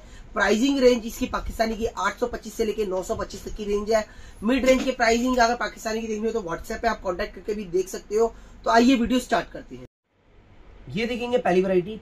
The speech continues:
पहली variety total, मतलब बता रहा हूँ ना, पाकिस्तानी के total designing। मतलब पहले पे आपको modeling piece दिखाऊंगा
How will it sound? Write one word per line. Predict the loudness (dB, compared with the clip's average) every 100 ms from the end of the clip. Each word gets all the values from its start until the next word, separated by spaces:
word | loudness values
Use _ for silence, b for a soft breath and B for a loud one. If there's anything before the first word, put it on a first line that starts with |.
| -4
पहली | -2 0
variety | 0 0 -2 0
total, | 4 4 4 0 0
मतलब | -2 -2
बता | 0
रहा | 2
हूँ | 2
ना, | -2 -6
पाकिस्तानी | -8 -8 -6 -2 0
के | 0
total | 0 -2 -2
designing। | 0 2 2 2 -2 b b 4
मतलब | 4
पहले | 4 2 0
पे | 2 2
आपको | 2 0
modeling | 0 4 4 4 0
piece | -2 -6
दिखाऊंगा | -2 0 2